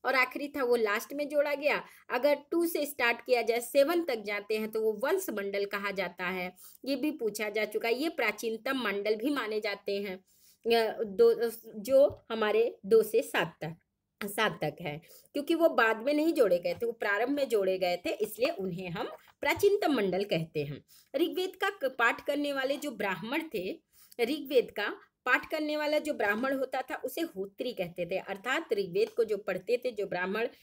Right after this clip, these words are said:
अ, संस्कारों को कराते थे और जो मंत्रों का जाप करते थे वो होत्रा होते थे। उसका उपवेद, मतलब पूछा जाता है कि ऋग्वेद का उपवेद क्या है, तो वो आयुर्वेद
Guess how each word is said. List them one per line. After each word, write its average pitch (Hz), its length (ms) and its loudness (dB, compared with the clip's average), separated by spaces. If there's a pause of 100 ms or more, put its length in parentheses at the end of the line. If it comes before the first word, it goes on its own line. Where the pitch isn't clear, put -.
(320)
अ, 208 360 0 (520)
संस्कारों 226 600 0
को 240 160 6
कराते 214 520 4
थे 233 280 0
और 226 280 4
जो 254 240 6
मंत्रों 233 380 4
का 247 140 0
जाप 208 360 -2
करते 202 300 0
थे 269 140 -2
वो 302 160 0
होत्रा 240 400 2
होते 151 440 -8
थे। 135 140 -8 (380)
उसका 381 380 2
उपवेद, 294 600 -4 (220)
मतलब 277 440 -2
पूछा 285 280 -4
जाता 262 300 -2
है 262 120 0
कि 277 120 -6
ऋग्वेद 247 420 0
का 262 100 0
उपवेद 240 600 -2
क्या 226 160 2
है, 220 160 -4
तो 254 160 -6
वो 247 380 4
आयुर्वेद 247 520 2